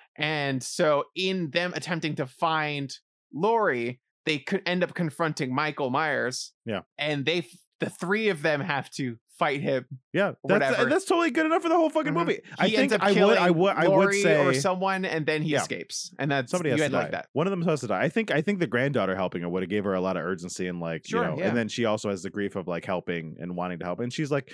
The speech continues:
Speaker 2: I, 'cause I don't think her wanting to go attack Michael is a bad thought. Like, her fucking
Speaker 1: Yeah.
Speaker 2: dad's dead, you know?
Speaker 1: I
Speaker 2: But,
Speaker 1: also
Speaker 2: like,
Speaker 1: do
Speaker 2: to go
Speaker 1: like
Speaker 2: with, like,
Speaker 1: the
Speaker 2: fucking Tweedledee and Tweedledum
Speaker 1: I
Speaker 2: is
Speaker 1: do like
Speaker 2: dumb.
Speaker 1: this shared trauma stuff.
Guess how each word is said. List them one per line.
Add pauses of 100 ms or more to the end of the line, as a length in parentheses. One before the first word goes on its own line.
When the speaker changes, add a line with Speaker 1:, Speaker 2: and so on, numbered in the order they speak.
(140)
Speaker 2:
I, (100)
'cause
I
don't
think
her (120)
wanting
to
go
attack
Michael (100)
is
a
bad
thought. (120)
Like,
her
fucking
Speaker 1:
Yeah.
Speaker 2:
dad's
dead, (160)
you
know?
Speaker 1:
I
Speaker 2:
But,
Speaker 1:
also (160)
Speaker 2:
like,
Speaker 1:
do
Speaker 2:
to
go
Speaker 1:
like
Speaker 2:
with,
like,
Speaker 1:
the
Speaker 2:
fucking
Tweedledee
and
Tweedledum
Speaker 1:
I
Speaker 2:
is
Speaker 1:
do
like
Speaker 2:
dumb.
Speaker 1:
this
shared
trauma
stuff.